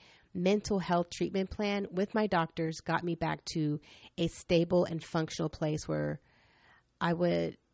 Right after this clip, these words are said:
I would have these moods, but was still able to live and function and, and, and have a productive day. The medication I was on helped to slow down the chaos, push snooze on the alarm bells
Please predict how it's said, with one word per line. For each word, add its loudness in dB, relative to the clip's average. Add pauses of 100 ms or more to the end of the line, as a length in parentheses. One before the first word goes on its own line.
I 2
would 4
have 2
these 2
moods, 2 (160)
but 0
was -2
still 2
able 0
to -4
live 2
and -12
function -4
and, -6
and, -8
and -6
have 2
a 0
productive -2
day. -6 (1040)
The -2
medication 4
I 4
was 0
on 0
helped 0
to 2
slow 2
down 2
the -2
chaos, 0
push 0
snooze 4
on 2
the 4
alarm 2
bells 2